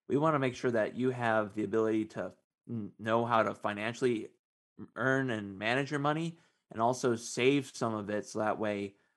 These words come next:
we're not gonna, like, have you put eighty percent of your money away, but definitely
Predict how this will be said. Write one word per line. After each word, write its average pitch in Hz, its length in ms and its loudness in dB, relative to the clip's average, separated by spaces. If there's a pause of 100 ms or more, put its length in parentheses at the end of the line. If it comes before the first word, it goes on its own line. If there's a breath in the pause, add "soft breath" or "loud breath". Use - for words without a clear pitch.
we're 139 120 0
not 147 180 2
gonna, 110 300 -2
like, 92 200 -12 (440)
have 120 240 0
you 117 100 0
put - 240 -4 (300)
eighty 131 220 4
percent 120 300 0
of 110 60 -2
your 107 80 -2
money 113 240 0
away, 113 380 0
but 101 320 -4
definitely 117 800 -2